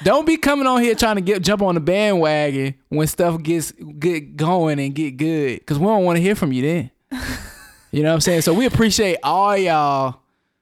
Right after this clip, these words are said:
Speaker 1: who are riding with us.
Speaker 2: Y'all are our day ones.
Speaker 1: We, we appreciate
Speaker 2: And we
Speaker 1: y'all.
Speaker 2: really appreciate you.
Speaker 1: Everybody else?
Speaker 2: Um,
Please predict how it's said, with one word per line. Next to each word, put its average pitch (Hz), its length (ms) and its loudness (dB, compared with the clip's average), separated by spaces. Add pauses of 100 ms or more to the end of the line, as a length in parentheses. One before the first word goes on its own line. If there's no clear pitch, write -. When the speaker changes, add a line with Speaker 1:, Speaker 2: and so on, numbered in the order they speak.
(160)
Speaker 1:
who 143 600 0 (520)
are 123 180 -2
riding 123 480 -4
with 98 140 -8
us. - 260 -14 (380)
Speaker 2:
Y'all 208 320 -4
are 190 140 -6
our 185 100 -6
day 180 200 -8
ones. 165 480 -14
Speaker 1:
We, 151 200 -4
we 196 160 -4
appreciate 156 500 -2
Speaker 2:
And 196 100 -6
we 190 60 -2
Speaker 1:
y'all. 185 60 -4
Speaker 2:
really 185 160 -4
appreciate 175 560 -8
you. 151 80 2
Speaker 1:
Everybody 180 420 2
else? 185 380 0 (100)
Speaker 2:
Um, 202 520 -4